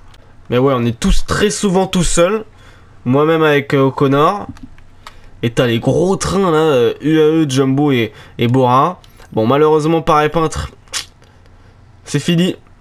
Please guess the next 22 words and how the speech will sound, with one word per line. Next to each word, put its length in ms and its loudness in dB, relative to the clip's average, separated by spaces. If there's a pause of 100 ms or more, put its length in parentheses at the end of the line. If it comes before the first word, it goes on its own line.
(140)
C'est 220 -2
fini 240 0
pour 180 0
Aurélien 240 2
Paré 260 0
Peintre. 260 -4
On 20 2
va 100 2
devoir 300 0
continuer 360 0
tout 120 -2
seul 200 2
avec, 200 0
euh, 140 2 (420)
avec 180 0
Ben 140 4
O'Connor. 480 0
Six 200 -2
minutes. 440 -4 (120)
Six 280 -4
kilomètres, 460 -2
pardon. 400 2